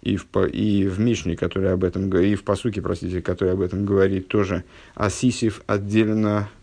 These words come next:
от предыдущих, э, бросив яцартев, э, словом «аф», «аф асисив».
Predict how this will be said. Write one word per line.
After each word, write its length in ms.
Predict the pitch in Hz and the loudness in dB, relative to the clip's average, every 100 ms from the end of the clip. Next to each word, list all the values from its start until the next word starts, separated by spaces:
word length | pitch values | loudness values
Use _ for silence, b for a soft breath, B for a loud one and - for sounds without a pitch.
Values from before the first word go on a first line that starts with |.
| _ b b b b | _ b b b b
от 300 | - 98 90 | -2 0 0
предыдущих, 800 | - 98 101 98 107 95 104 92 - | -2 -2 0 0 0 0 -2 -2 -2
э, 420 | 101 98 98 95 | 0 2 2 2
бросив 420 | 98 101 92 92 | 2 2 0 -4
яцартев, 680 | 101 95 120 113 104 - - - | -4 0 0 0 -2 -6 -10 -14
э, 60 | - 101 - - 80 | -12 -10 -12 -10 -10
словом 460 | - 110 98 98 - | -2 0 2 -2 -2
«аф», 360 | 110 98 - - - | 0 0 -4 -10 -2
«аф 220 | 107 104 | -2 0
асисив». 580 | - 107 - 98 - 87 | -2 -4 -4 -4 -4 -4